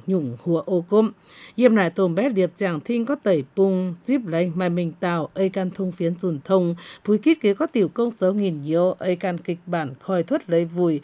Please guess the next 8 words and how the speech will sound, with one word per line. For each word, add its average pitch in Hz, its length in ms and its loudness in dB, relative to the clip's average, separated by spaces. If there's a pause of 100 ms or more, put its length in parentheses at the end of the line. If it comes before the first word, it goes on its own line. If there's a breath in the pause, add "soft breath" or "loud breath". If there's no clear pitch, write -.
(260 loud breath)
giết 247 160 4
bé 226 360 2 (100)
yêm 190 180 4 (340)
dùn 151 320 0 (140)
tôm 175 240 2
là 143 180 -4
xòe 170 280 -2
này. 165 260 -4